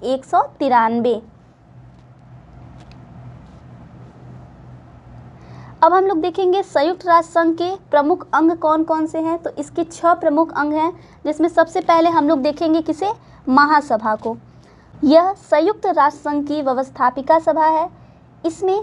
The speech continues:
सभी सदस्य राष्ट्रों के प्रतिनिधि सम्मिलित होते हैं। प्रत्येक सदस्य राष्ट्र इसमें अधिकतम पाँच प्रतिनिधि भेज सकता है, किंतु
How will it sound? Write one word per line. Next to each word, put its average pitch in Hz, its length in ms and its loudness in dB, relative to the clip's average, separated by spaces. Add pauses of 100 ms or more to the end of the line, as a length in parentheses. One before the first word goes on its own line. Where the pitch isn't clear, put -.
सभी 381 380 2
सदस्य 320 460 0
राष्ट्रों 277 440 0
के 320 200 -4
प्रतिनिधि 277 580 -2
सम्मिलित 285 500 -2
होते 311 240 -2
हैं। 311 220 0 (580)
प्रत्येक 392 460 2
सदस्य 302 500 2
राष्ट्र 262 420 2 (160)
इसमें 320 340 -4
अधिकतम 339 560 -4 (140)
पाँच 330 340 2
प्रतिनिधि 285 540 0 (160)
भेज 285 320 0
सकता 233 420 -4
है, 233 180 -2 (380)
किंतु 392 360 2